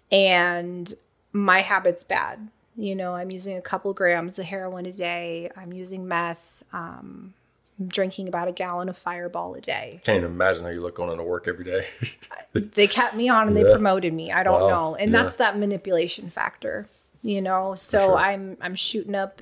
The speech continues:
Speaker 1: in the bathroom. I'm bringing my drugs in. I've got a full cup of Fireball on my desk.
Speaker 2: Wow. So then what happens after that?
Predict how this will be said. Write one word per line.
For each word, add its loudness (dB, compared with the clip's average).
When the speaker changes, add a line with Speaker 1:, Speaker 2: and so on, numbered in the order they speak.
Speaker 1:
in -2
the -4
bathroom. 0
I'm -12
bringing -6
my -2
drugs 0
in. -6
I've -4
got -2
a -6
full -2
cup -10
of -14
Fireball -6
on -4
my -8
desk. -4
Speaker 2:
Wow. -2
So 8
then 4
what 4
happens 2
after -2
that? 4